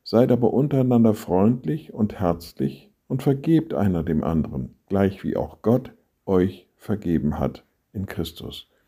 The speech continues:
Also Gott hat uns vergeben und wir sind,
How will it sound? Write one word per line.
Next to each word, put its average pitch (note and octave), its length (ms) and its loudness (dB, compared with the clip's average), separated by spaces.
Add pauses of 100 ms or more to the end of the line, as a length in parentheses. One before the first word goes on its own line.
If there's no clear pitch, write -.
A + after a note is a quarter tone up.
(380)
Also C3+ 160 0
Gott D#3 300 4
hat B2+ 120 -4
uns B2 240 0
vergeben A2+ 540 0
und D2+ 180 -2
wir F2+ 160 2
sind, G2 320 4